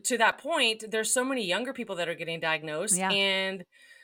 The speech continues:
Speaker 1: they don't know. Like, that's not part of their, their regimen. Like, they wouldn't think to do, you know, feel it on the first or, like, do your monthly checks or, and, and even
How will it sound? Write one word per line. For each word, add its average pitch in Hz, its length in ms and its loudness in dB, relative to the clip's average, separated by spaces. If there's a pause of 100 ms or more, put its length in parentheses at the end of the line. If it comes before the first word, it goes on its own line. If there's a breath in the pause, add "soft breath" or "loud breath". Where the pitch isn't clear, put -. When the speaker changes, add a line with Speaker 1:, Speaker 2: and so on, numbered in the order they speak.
(320 soft breath)
Speaker 1:
they 226 200 6
don't 240 260 4
know. 214 300 4
Like, 170 240 -4
that's 190 180 -2
not 196 160 0
part 202 220 0
of 175 120 -4
their, 180 420 2
their 180 160 -2
regimen. 160 600 0
Like, 170 160 -6
they 185 100 0
wouldn't 190 280 -2
think 220 260 0
to 190 60 -4
do, 170 380 -2
you 185 80 -6
know, 165 100 0
feel 175 160 0
it 170 80 2
on 170 80 2
the 165 60 -2
first 170 300 2
or, 185 60 2
like, 170 160 2
do 180 100 0
your 180 120 2
monthly 175 240 -2
checks 175 340 2
or, 165 180 0 (360 loud breath)
and, 214 180 0
and 254 180 8
even 247 520 8